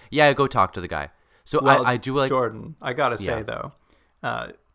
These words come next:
Speaker 2: Staff Sergeant Fitz, he's happy to be back in the South. He's happy to talk to a good old Kentucky boy, this, uh, police chief. And they're just shooting the shit about grits and whatnot. And, uh, old Captain Ryan gets so mad at him for talking. <laughs>
Speaker 1: Yeah, I just ignored all of it 'cause it was,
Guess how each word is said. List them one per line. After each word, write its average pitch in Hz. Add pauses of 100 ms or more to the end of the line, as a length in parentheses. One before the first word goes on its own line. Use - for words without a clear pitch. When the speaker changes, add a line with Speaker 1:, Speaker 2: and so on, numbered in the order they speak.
(140)
Speaker 2:
Staff 143
Sergeant 127
Fitz, -
he's 156
happy 135
to 127
be 120
back 120
in 110
the 107
South. 127
He's 131
happy 135
to 123
talk 127
to 120
a 113
good 131
old 147
Kentucky 147
boy, 117
this, 110
uh, 110
police 127
chief. 110 (300)
And 131
they're 147
just 147
shooting 185
the 165
shit 180
about 139
grits 147
and 139
whatnot. 123 (320)
And, 113
uh, 101 (340)
old 147
Captain 139
Ryan 117
gets 107
so 127
mad 110
at 107
him 104
for 113
talking. -
<laughs> - (720)
Speaker 1:
Yeah, 101
I 143
just 151
ignored 113
all 90
of 104
it 120
'cause 95
it 101
was, 92